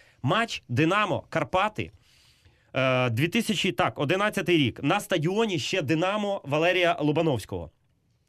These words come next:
Е, Ультрас, е, Карпат вивісили стяги, великі прапори, Бандери і Шухевича. І там був працівник київського "Динамо", якийсь божевільний працівник. М, він там якийсь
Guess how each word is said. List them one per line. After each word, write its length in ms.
Е, 280
Ультрас, 600
е, 320
Карпат 580
вивісили 760
стяги, 560
великі 400
прапори, 440
Бандери 560
і 60
Шухевича. 560
І 100
там 260
був 180
працівник 600
київського 440
"Динамо", 240
якийсь 240
божевільний 580
працівник. 640
М, 200
він 160
там 140
якийсь 380